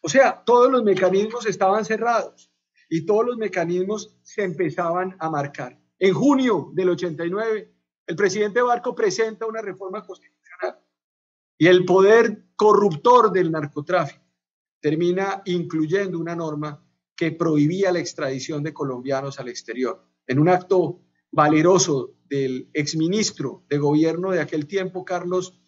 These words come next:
Lemos Simons, quien posteriormente fue vicepresidente de Colombia en reemplazo de Humberto de la Calle Lombana cuando, eh, gobernaba el presidente Ernesto Samper, terminó hundiendo ese proyecto en el Congreso.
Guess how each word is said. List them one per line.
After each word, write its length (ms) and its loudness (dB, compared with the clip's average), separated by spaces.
Lemos 380 -2
Simons, 400 -6
quien 220 -10
posteriormente 640 -6
fue 140 -4
vicepresidente 1000 -6
de 180 -2
Colombia 680 0
en 120 -4
reemplazo 520 0
de 80 0
Humberto 380 -4
de 80 -4
la 120 -6
Calle 320 -6
Lombana 640 -4
cuando, 500 -8
eh, 480 -2
gobernaba 520 2
el 60 -2
presidente 480 -8
Ernesto 320 -4
Samper, 480 -4
terminó 680 0
hundiendo 720 0
ese 220 -6
proyecto 520 -8
en 100 -8
el 120 -12
Congreso. 500 -10